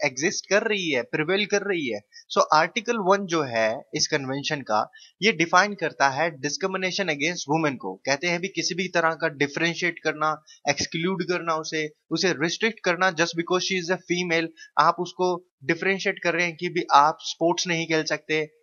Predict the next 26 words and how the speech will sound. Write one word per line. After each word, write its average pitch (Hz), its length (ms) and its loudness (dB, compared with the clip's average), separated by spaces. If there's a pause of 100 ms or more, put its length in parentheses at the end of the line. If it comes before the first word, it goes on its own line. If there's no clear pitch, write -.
(120)
आप 165 160 6
उसे 196 140 0
exclude 185 460 0
कर 180 140 0
रहे 185 100 0
हैं 170 60 -6
कि 175 80 -4
भी 170 200 2
आप - 160 -2
army 135 260 4
में 175 120 0
नहीं 170 120 -4
जा 156 220 2
सकते, 156 340 -2 (320)
आप 170 180 6
उसे 208 160 -6
exclude 190 440 -2
कर 185 120 4
रहे 185 140 0
हैं 185 120 -2
कि 185 140 -4
भी 180 220 -2 (560)
आप 175 240 4 (180)
सिर्फ 180 360 -4
शादी 156 340 2
करिए 175 340 0